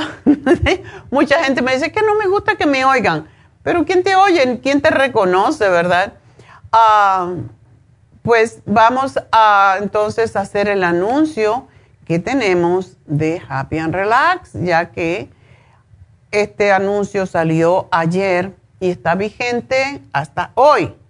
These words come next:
Mañana es otro especial. O sea, los especiales son lunes, miércoles y viernes en Happy and Relax. Y por cierto, no se olviden que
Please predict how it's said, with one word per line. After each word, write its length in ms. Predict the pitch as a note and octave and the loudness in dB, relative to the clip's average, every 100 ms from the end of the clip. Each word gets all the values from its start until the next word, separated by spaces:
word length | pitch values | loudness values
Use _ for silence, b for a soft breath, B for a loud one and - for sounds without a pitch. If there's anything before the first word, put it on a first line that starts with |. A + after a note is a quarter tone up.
| - | -12
Mañana 800 | D#3+ D#3+ E3+ C#4 D#4 A3 G3 - | -6 -2 0 0 0 0 -2 -4
es 220 | D#3+ - | -6 -4
otro 300 | C#3+ C3 F#3+ | -6 -4 -6
especial. 720 | G3 - C#4 - F4+ C4 C#3+ b b b | -6 -8 -8 -2 0 0 -2 b b b
O 40 | |
sea, 160 | - B3 | -2 2
los 120 | B3+ | 2
especiales 540 | C#4+ C#4+ D4 D4+ D4+ D4+ | 0 -2 0 0 0 0
son 240 | C#4 B3+ | 0 2
lunes, 640 | C4 D4 D4+ D#4 E4 D#4 b b b - | 2 2 2 2 -2 -6 b b b -2
miércoles 960 | G3+ A#3+ A#3 A3+ A3+ G#3+ G#3 G#3+ - _ _ _ _ _ - | 0 2 2 0 0 2 2 0 -6 _ _ _ _ _ -6
y 360 | G3 G#3+ B3+ | -2 -2 -2
viernes 680 | F#3 G3+ A3 A3+ G#3+ F3+ F#3 | -2 2 4 4 2 -2 -2
en 180 | F#3 F#3 | -2 0
Happy 200 | F3+ G3+ | -2 -2
and 120 | F#3+ | -4
Relax. 460 | F#3 F3 F3 F3 - | -2 0 0 -2 -6
Y 60 | |
por 180 | E3 F3 | -8 -8
cierto, 500 | F3 G3 G3+ G#3 F3 b b b b | -8 -4 -4 -4 -10 b b b b
no 460 | F3 F3 F3 G3 G3+ | -6 -2 -2 -2 -6
se 240 | - - F#3+ | -10 -6 -4
olviden 880 | F#3+ F#3 F#3 G#3 A3 E3+ D3+ - - | -4 -2 -2 -2 -2 -2 -4 -6 -10
que 340 | F3 E3+ D#3+ | -4 -4 -4